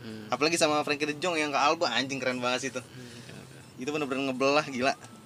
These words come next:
Speaker 2: Itu emang taktik Xavi gitu ya? Menurut gua sekarang lebih sering main long ball. Keren, anjir, long bola.
Speaker 1: Iya, bisa, bisa jadi sih, bisa jadi.
Speaker 2: Masalah nyampe gitu.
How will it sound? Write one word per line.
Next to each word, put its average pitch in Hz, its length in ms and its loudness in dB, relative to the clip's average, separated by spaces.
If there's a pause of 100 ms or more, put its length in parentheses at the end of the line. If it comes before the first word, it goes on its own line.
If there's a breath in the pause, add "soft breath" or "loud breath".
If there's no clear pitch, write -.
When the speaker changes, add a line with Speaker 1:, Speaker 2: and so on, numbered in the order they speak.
(340)
Speaker 2:
Itu - 160 -4
emang 254 160 0
taktik 196 240 -2
Xavi 160 320 -6
gitu 139 240 -4
ya? - 40 -12 (440)
Menurut 165 240 -6
gua 277 80 -2
sekarang 277 240 2
lebih 214 140 -2
sering 190 180 -2
main 190 160 0
long 269 140 2
ball. 135 180 0 (320)
Keren, 277 240 -6
anjir, 202 160 -4
long 208 160 -4
bola. 196 160 -2 (240)
Speaker 1:
Iya, 104 720 -10
bisa, 107 480 -8
bisa - 240 -12
jadi 147 240 8
sih, 127 400 2
bisa - 180 -8
jadi. 123 300 -2
Speaker 2:
Masalah 170 240 -2
nyampe 220 340 0
gitu. 190 300 -6